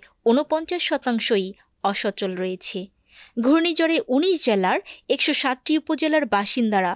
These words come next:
ক্ষতিগ্রস্ত হয়েছেন। এসব এলাকার ক্ষতিগ্রস্ত মানুষের সংখ্যা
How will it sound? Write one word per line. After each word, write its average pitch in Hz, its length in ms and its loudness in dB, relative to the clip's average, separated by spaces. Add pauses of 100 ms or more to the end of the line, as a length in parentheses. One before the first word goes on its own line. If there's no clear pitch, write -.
(340)
ক্ষতিগ্রস্ত 214 640 0
হয়েছেন। 185 460 -2 (460)
এসব 269 260 2
এলাকার 294 400 0
ক্ষতিগ্রস্ত 277 580 -4
মানুষের 269 520 0
সংখ্যা 240 460 -2